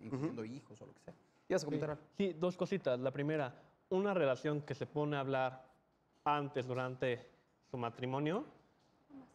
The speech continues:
Speaker 3: pues tiene mayores posi-, mayores posibilidades que ma-, se mantenga unida a una que no tiene ese tipo de contacto,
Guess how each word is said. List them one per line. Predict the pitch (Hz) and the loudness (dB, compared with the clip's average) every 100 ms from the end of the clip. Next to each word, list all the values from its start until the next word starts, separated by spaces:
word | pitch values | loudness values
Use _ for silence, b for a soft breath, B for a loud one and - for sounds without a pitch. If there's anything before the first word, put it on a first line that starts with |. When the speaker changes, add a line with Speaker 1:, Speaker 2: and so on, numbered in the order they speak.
| _ | _
Speaker 3:
pues | 131 - | -6 0
tiene | 151 156 170 170 156 - | 0 2 2 2 -2 -4
mayores | 135 131 139 | -4 -2 -2
posi-, | 139 143 131 | -4 -4 -4
mayores | 131 131 160 | -2 0 0
posibilidades | 147 131 131 131 | 0 0 0 0
que | 127 | -4
ma-, | 117 117 117 | -4 -6 -4
se | 123 | -4
mantenga | 117 131 156 156 | -2 -2 -2 0
unida | 151 147 202 - B B B - | 0 0 -2 -8 B B B -2
a | 127 | -2
una | 135 139 | 0 -2
que | 135 120 | -2 -4
no | 117 123 127 131 135 139 139 143 | -2 -4 -2 0 0 2 2 0
tiene | 147 139 143 | 0 0 -2
ese | 139 | -4
tipo | 127 139 | -2 2
de | 123 | 2
contacto, | 120 117 113 113 - 110 | 0 -2 -2 -4 -6 -10